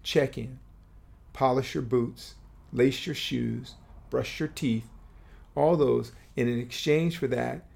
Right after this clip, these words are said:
you have the life that you wish to live. Yet we have heard that word and we feel angry about it. Well, it's not my job.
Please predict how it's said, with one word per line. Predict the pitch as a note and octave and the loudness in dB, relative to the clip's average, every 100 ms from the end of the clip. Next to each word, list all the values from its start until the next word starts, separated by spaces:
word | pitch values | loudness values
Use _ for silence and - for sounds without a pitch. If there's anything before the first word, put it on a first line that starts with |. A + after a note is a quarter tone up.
| - - - - | -20 -20 -20 -10
you | B2 C3 | 0 2
have | C3 C3 B2+ | 2 -2 2
the | |
life | A#2 A#2 B2 A#2+ | 2 2 2 -2
that | C3 - | -6 -6
you | B2 | -6
wish | A2+ A#2 - | -4 -4 -6
to | A2+ | -8
live. | A2+ A#2 - - - - - - - - - - - - - - - - - | -4 -4 -6 -18 -20 -20 -20 -20 -20 -20 -20 -20 -20 -20 -20 -20 -20 -20 -8
Yet | D3 D#3 - | 8 8 8
we | D3 D#3+ | 4 6
have | C#3+ - - - - D#3 | 6 4 -16 -20 -16 -2
heard | F#3+ F#3+ | 6 8
that | F3 C#3 B2+ | 8 0 2
word | D3 D3 | 4 4
and | B2+ | 2
we | B2 B2+ | 0 -4
feel | - D3+ C3+ B2 - - - - | -4 0 2 2 -4 -16 -14 0
angry | D#3+ E3 B2 | 2 2 2
about | G#2 F2+ - | 0 -4 -10
it. | F3 - - | -14 -16 -2
Well, | E3+ D#3+ D3+ - - - | 4 4 4 -2 -20 -6
it's | G3 - | -4 0
not | F3 | 0
my | C3+ B2 | 2 0
job. | C3 D3+ B2 | 0 -2 -4